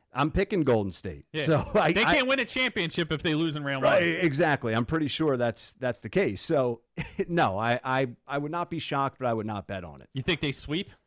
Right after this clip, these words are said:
Speaker 2: Sweeps plus four seventy-five.
Speaker 1: I don't think they sweep.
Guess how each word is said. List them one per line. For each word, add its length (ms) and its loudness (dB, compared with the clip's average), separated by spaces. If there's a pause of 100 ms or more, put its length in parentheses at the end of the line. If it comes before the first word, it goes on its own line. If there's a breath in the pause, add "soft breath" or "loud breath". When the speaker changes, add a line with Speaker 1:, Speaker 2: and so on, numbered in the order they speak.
(280)
Speaker 2:
Sweeps 420 -6
plus 300 -4
four 300 -6
seventy-five. 880 -6 (1160)
Speaker 1:
I 160 -2
don't 260 0
think 220 -2
they 120 0
sweep. 420 -4